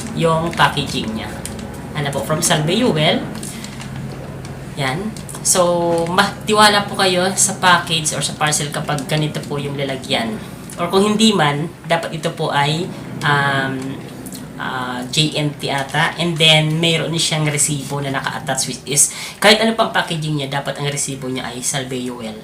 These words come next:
Kasi kung ang resibo niya po ay hindi Salveyo Well, may possibility po ito na hindi galing sa head office. Ito po ay galing or order niyo lamang sa mga tao na nagbebenta online.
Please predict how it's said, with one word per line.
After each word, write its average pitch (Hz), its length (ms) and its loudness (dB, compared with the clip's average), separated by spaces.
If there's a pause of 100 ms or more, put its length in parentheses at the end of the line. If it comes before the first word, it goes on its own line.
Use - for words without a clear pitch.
(300)
Kasi 165 320 2
kung 156 320 0
ang - 400 -2
resibo 170 400 0
niya 170 160 0
po 139 160 -4
ay 143 80 -2
hindi 151 160 -4
Salveyo 139 480 -4
Well, 123 320 -6
may 151 80 -2
possibility 151 640 0
po - 80 -8
ito 139 160 -6
na 139 80 -4
hindi 139 320 -4
galing 131 320 -4
sa 135 160 -2
head 117 160 -6
office. - 480 0 (400)
Ito 156 240 -2
po - 80 -2
ay 147 160 2
galing 139 240 0
or 131 160 0 (160)
order 185 400 4
niyo 160 160 0
lamang 139 480 0
sa 143 160 -4
mga 127 240 -4
tao 131 320 2
na 131 80 -6
nagbebenta 127 640 -8
online. 135 560 0